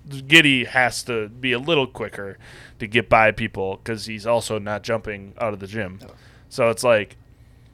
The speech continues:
Speaker 1: is he stuck being this, like, wing creator who is really smart, really good passer,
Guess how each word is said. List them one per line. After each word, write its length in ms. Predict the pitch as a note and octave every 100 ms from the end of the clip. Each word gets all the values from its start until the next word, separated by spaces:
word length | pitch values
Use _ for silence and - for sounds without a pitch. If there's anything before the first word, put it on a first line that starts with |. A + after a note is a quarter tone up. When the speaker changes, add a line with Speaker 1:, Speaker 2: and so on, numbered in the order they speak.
| - - _ _ _ - -
Speaker 1:
is 300 | C3+ A#2+ A2
he 460 | - A#2 A2 G#2+ G2
stuck 720 | - - - - C#3 B2 B2+
being 460 | A#2+ A#2+ A2+ G#2+ G#2
this, 280 | G#2+ G2+ -
like, 420 | G#2+ G2+ F#2+ - - - _ - _ -
wing 440 | A2 B2 A2+ A2
creator 840 | - G#2+ A#2 C3 A2+ G2+ G2 B2 - _ _ _ _ _ - -
who 520 | A#2+ A2+ A2 G#2 G2 -
is 760 | G#2+ G#2 F#2 F2+ F2+ - - - _ _ - _ - _ - - -
really 380 | G#2+ A#2+ B2 G#2+
smart, 520 | - B2 A2 G2+ G#2 _ - G#2+
really 260 | A2 A2+
good 200 | A2 A2
passer, 600 | A2+ G#2 F#2 - G2+ G2+